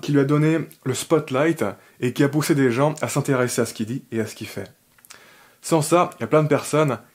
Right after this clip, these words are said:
qui se seraient jamais intéressées à lui. Comme il ne s'intéresse pas d'habitude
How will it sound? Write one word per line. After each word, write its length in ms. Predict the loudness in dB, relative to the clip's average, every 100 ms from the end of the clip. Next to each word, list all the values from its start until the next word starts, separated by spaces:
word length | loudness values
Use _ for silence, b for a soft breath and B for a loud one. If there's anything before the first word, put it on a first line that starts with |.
| -8
qui 120 | -6
se 80 | 0
seraient 180 | 2
jamais 220 | 4 4 2
intéressées 440 | 2 -2 -2 -4
à 80 | -6
lui. 200 | -8 -12 _ _ _
Comme 200 | 0 2
il 100 | 4
ne 100 | 2
s'intéresse 440 | 2 0 0 -2
pas 140 | 0 0
d'habitude 500 | 0 -4 -4 -2